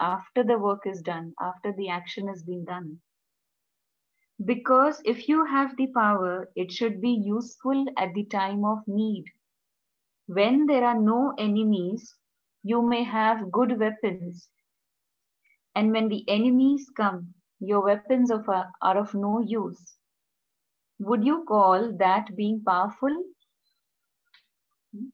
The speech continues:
You have the weapons, but you're not able to use it at the time of need or when the enemies come. So Baba says, "Then that's not being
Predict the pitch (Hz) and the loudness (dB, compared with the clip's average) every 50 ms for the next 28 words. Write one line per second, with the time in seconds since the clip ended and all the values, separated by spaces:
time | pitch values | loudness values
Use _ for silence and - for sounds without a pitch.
0 | _ _ _ _ _ _ _ _ _ _ _ _ _ _ _ _ _ _ _ _ | _ _ _ _ _ _ _ _ _ _ _ _ _ _ _ _ _ _ _ _
1 | _ - 190 202 202 202 220 208 220 220 220 185 220 214 196 214 220 226 220 - | _ -8 -6 -6 -4 -2 -2 -2 -2 -2 -4 -4 -4 -4 -2 -2 -2 -2 -2 -4
2 | 202 190 185 185 - - 185 190 196 185 180 185 190 208 208 208 202 190 208 202 | -4 -4 -4 -6 -4 -4 -4 -2 -2 -4 -4 -2 -4 -4 -4 -4 -4 -4 -4 -6
3 | 202 202 202 190 190 214 226 240 214 - 190 180 180 190 185 180 180 185 185 - | -6 -6 -8 -6 -4 -4 -4 -4 -4 -6 -8 -8 -6 -6 -6 -6 -8 -12 -12 -8
4 | 190 190 185 190 190 185 190 190 - - 202 214 226 214 180 - - _ _ _ | -8 -6 -6 -8 -10 -10 -12 -10 -8 -4 -4 -2 -2 -4 -6 -10 -14 _ _ _
5 | - - 175 180 185 185 180 190 185 180 180 190 190 196 202 208 208 - - - | -8 -6 -6 -4 -6 -6 -6 -6 -6 -6 -6 -6 -8 -6 -4 -4 -4 -6 -6 -4
6 | - 185 175 170 165 - _ _ _ _ _ _ _ _ - - 202 190 190 196 | -2 -2 -2 -4 -10 -20 _ _ _ _ _ _ _ _ -10 -10 -6 -4 -4 -4
7 | 196 196 190 185 202 202 - 208 202 190 175 175 185 185 185 185 185 190 185 185 | -4 -4 -6 -6 -6 -6 -6 -6 -6 -6 -6 -8 -8 -6 -2 -2 0 -2 -2 -4
8 | - 208 220 240 226 214 214 202 196 190 | -6 -6 -4 -4 -4 -4 -6 -6 -8 -6